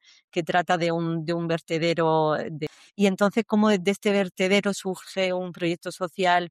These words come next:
para, eh, crear instrumentos y enseñar a los niños de los hijos de los trabajadores música, ¿no? Entonces aquí ya vamos viendo, bueno, otro, otras formas de lenguaje, ¿no? Como puede ser, eh, la música,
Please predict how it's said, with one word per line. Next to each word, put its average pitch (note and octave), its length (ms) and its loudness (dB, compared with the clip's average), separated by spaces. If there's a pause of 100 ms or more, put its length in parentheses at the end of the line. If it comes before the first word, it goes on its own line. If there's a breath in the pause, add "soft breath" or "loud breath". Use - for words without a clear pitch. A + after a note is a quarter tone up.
para, F3 640 4 (160)
eh, E3 280 2
crear F#3 260 0
instrumentos G3 640 -2
y E3+ 120 -2
enseñar E3 380 0
a F3 60 4
los D#3 160 0
niños F3+ 600 0
de D#3 180 -2
los D3 240 -4
hijos F3 220 -6
de D#3+ 100 -4
los E3 100 -4
trabajadores F3+ 640 0
música, E3+ 560 -4 (560)
¿no? F#3+ 140 2
Entonces G3+ 360 0
aquí F3 300 0
ya G#3 140 4
vamos G3 360 2
viendo, F#3+ 380 0
bueno, D#3+ 280 -2 (340 soft breath)
otro, G#3 340 4 (240)
otras G3 320 0
formas F#3 260 0
de E3+ 80 2
lenguaje, G#3 540 2
¿no? G#3 180 0
Como E3+ 220 -4
puede D#3 220 -4
ser, D3 260 -6
eh, D3 400 -2
la C#3+ 180 0
música, F#3 800 2